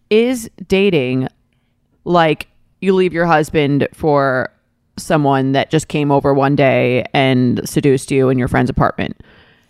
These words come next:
Is dating like your husband <laughs> dies and then you go on, like, a weird Tinder date?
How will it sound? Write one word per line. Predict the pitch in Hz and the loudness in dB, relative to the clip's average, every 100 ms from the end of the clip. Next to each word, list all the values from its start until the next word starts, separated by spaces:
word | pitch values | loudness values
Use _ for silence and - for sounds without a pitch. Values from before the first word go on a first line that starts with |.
| _ | _
Is | - 202 202 | 0 0 0
dating | - 185 170 165 156 | 0 2 2 0 0
like | 143 156 143 - _ | 2 2 2 -4 _
your | 381 185 | -2 2
husband | 190 180 180 170 | 2 2 0 0
<laughs> | 160 | 2
dies | 160 160 156 147 - | 4 2 0 -2 -2
and | 160 | 0
then | 151 | 0
you | 156 | 2
go | 156 151 | 2 2
on, | 151 151 | 2 0
like, | 147 147 | -2 -2
a | 156 | 0
weird | 143 143 143 | 0 0 0
Tinder | 156 147 139 | 0 2 2
date? | 127 - - | 0 -2 -6